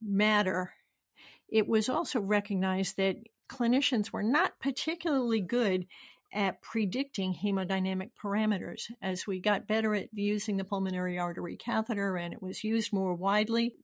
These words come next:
there were surveys done that asked clinicians before they put a P A C in, "What do you think the patient's cardiac output is gonna be? What do you think their hemodynamic status is gonna be?" And clinicians weren't particularly good at predicting it.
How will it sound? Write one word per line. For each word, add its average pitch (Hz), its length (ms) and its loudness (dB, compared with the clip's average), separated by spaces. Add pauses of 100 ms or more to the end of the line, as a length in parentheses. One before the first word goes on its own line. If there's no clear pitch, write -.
there 247 200 -4
were 247 100 -2
surveys 226 560 2
done 190 240 0
that 180 160 0
asked 190 320 -2 (220)
clinicians 196 560 -2
before 214 360 4
they 202 160 4
put 196 240 -2
a 185 40 -2
P 190 240 -2
A 180 120 2
C 180 320 -2
in, 180 260 -2 (100)
"What 233 180 4
do 240 60 2
you 240 140 2
think 202 280 -2 (120)
the 175 300 -2
patient's 185 340 -2
cardiac 170 440 -4
output 180 340 -6
is - 160 -8
gonna 190 200 -4
be? 175 140 -6
What 190 220 -2
do 254 60 0
you 233 100 -2
think 202 200 -4
their 180 120 -4
hemodynamic 170 640 -4 (100)
status 180 480 -4
is 185 160 -8
gonna 180 200 -4
be?" 175 320 -6 (120)
And 196 1040 4 (280)
clinicians 415 540 0
weren't 240 200 0 (120)
particularly 226 640 2
good 190 260 2
at 185 320 -2
predicting 208 560 -2
it. 170 180 -8